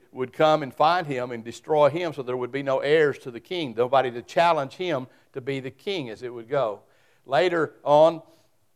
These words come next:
as David is king over all things, he, he remembers his promise to Jonathan. And so he asks, "Is there anyone who remembers? Did Jonathan have any children? Is there anyone out there that, that I need to, uh, pay my hi-, uh, dues to J-,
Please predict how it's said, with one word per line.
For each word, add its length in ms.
as 140
David 340
is 120
king 300
over 260
all 200
things, 320
he, 160
he 220
remembers 640
his 140
promise 600
to 300
Jonathan. 480
And 100
so 140
he 120
asks, 380
"Is 120
there 120
anyone 420
who 140
remembers? 360
Did 140
Jonathan 380
have 240
any 280
children? 380
Is 60
there 120
anyone 380
out 280
there 280
that, 180
that 160
I 120
need 300
to, 240
uh, 300
pay 300
my 180
hi-, 300
uh, 120
dues 280
to 140
J-, 180